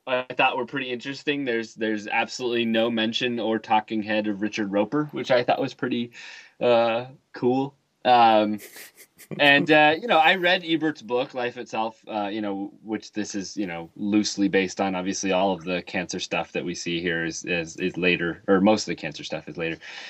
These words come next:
Um, but I thought it was a good portrait of, you know, his relationship with, uh, Chaz, and, uh, you know, it,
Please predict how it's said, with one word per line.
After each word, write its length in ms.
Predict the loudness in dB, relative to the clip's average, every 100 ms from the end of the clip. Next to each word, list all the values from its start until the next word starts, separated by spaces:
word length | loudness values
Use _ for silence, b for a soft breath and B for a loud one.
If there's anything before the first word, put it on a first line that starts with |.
| B 6
Um, 520 | 8 8 8 4 -6
but 200 | 2 6
I 100 | 8
thought 200 | 6 4
it 20 | 2
was 140 | -4
a 40 |
good 220 | -2 -4 0
portrait 420 | -2 0 -4 -4
of, 200 | -4 -2
you 100 | 2
know, 280 | 4 2 0
his 360 | 0 0 0
relationship 680 | 0 0 0 -2 -2 -4 -4
with, 280 | -6 -6 0
uh, 380 | 0 2 -2 -4
Chaz, 600 | 0 2 4 2 0 -4
and, 280 | -4 -4
uh, 280 | -2 0 0 -2
you 120 | -2
know, 140 | 0
it, 260 | 2 0